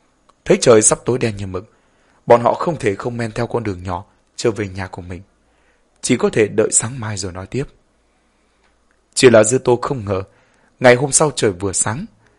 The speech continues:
trong thôn đã có tin có người vừa chết. Nạn nhân là một gia đình trong thôn mang họ Vương. Hai ông bà già trong nhà đều chết cả, nhưng lại không phải chết tự nhiên. Ở một sơn thôn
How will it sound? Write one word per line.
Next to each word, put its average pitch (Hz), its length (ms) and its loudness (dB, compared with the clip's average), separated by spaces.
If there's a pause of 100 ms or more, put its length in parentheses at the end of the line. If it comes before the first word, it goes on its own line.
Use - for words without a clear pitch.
(220)
trong 123 200 6
thôn 110 340 0
đã 113 140 2
có 147 160 -2
tin 113 260 -8
có 151 120 -2
người 107 200 -6
vừa 92 180 -6
chết. 127 220 -6 (2750)
Nạn 120 220 6
nhân 120 240 0 (240)
là 123 120 4
một 117 120 0
gia 170 160 4
đình 110 240 -2
trong 117 160 -2
thôn 120 320 -4
mang 113 180 -2
họ 98 140 -8
Vương. 107 260 -4 (1160)
Hai 127 240 8
ông 117 200 0
bà 101 160 0
già 95 180 -4
trong 117 200 -8
nhà 101 180 -6
đều 95 160 -4
chết 151 240 -6
cả, 98 180 -8 (720)
nhưng 180 160 0
lại 123 160 6
không 170 140 -2
phải 101 200 0
chết 190 220 -4
tự - 140 -4
nhiên. 117 220 -4 (1400)
Ở 127 100 6
một 113 140 4
sơn 127 340 2
thôn 123 300 -2